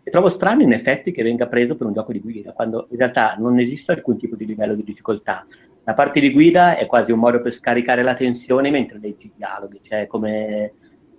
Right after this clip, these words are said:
eh, mi ha colpito questa dichiarazione, che ci sia stato gente che l'ha scri-, ne ha scritto, l'ha interpretato come un gioco di guida, quando veramente non ha nulla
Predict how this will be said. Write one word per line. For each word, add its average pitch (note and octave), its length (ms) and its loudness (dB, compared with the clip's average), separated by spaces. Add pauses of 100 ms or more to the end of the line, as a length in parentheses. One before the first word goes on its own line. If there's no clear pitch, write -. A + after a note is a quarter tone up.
eh, A2+ 260 -6 (240)
mi C3 140 2
ha C#3 80 2
colpito D3+ 480 2
questa A2 260 -2
dichiarazione, A2 600 -4
che G#2+ 120 -8
ci - 120 -20
sia B2+ 160 -6
stato A#2 600 -2
gente C#3 460 -4
che A#2+ 80 0
l'ha A2 100 0
scri-, - 300 -12
ne A#2 80 -2
ha A#2+ 60 2
scritto, A#2+ 640 0
l'ha A2+ 100 2
interpretato A#2+ 460 0
come C3 120 -2
un G2+ 60 -4
gioco A2+ 180 -4
di A#2+ 140 -2
guida, A#2+ 240 0
quando A2 420 -4 (580)
veramente C3+ 360 -2
non A#2+ 120 2
ha A#2 60 4
nulla A2+ 560 2